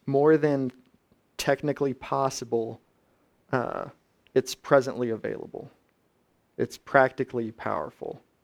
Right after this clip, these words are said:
And, and I'll show you with this application. Um, one of the questions that humanity is always asked and continues to ask is, "Where did we come from?"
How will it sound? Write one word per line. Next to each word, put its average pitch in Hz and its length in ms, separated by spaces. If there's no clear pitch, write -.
And, 117 260
and 117 220
I'll 120 240
show 151 240
you 131 220
with 120 320
this 127 320
application. 113 840
Um, 117 400
one 147 160
of 151 120
the 151 80
questions 123 680
that 113 320
humanity 127 680
is 110 100
always 127 340
asked 127 360
and 113 100
continues 123 520
to 87 120
ask 113 360
is, 117 260
"Where 123 220
did 143 120
we 135 80
come 113 240
from?" - 260